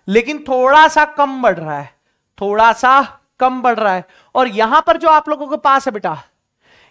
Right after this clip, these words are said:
यहां पर जो आप लोगों के पास है नेगेटिव चार्ज, वो बहुत ही कम बढ़ रहा है, यानी नेगेटिव चार्ज यहां पर आप लोगों के पास कम बढ़ रहा है। अब बता दे मेरे बच्चे, अब बता दे मेरे बच्चे,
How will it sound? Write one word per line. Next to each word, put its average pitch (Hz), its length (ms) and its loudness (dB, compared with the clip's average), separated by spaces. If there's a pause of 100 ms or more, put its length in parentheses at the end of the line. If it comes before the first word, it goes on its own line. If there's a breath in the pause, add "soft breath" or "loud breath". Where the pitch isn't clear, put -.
यहां 233 300 2
पर 320 140 0
जो 320 120 0
आप 302 180 2
लोगों 294 160 -2
के 302 60 -12
पास 285 260 2
है 160 240 -4
नेगेटिव 214 520 -6
चार्ज, 180 320 -2 (300 soft breath)
वो 285 220 2
बहुत 220 680 0
ही 269 160 -2 (180)
कम 247 240 -4
बढ़ 185 200 -4
रहा 143 180 -14
है, 117 160 -20 (400 soft breath)
यानी 214 260 -2
नेगेटिव 226 580 -6
चार्ज 247 340 0
यहां 226 200 -2
पर 240 140 -6
आप 220 180 0
लोगों 220 140 -10
के 208 60 -18
पास 247 300 -4 (120)
कम 208 220 -2
बढ़ 160 160 -12
रहा 127 120 -20
है। - 240 -20 (1700 soft breath)
अब 240 100 2
बता 269 300 0
दे 294 100 -4
मेरे 302 140 -2
बच्चे, 294 400 -6 (920)
अब 247 100 0
बता 269 280 -2
दे 302 80 -2
मेरे 302 160 0
बच्चे, 285 360 -4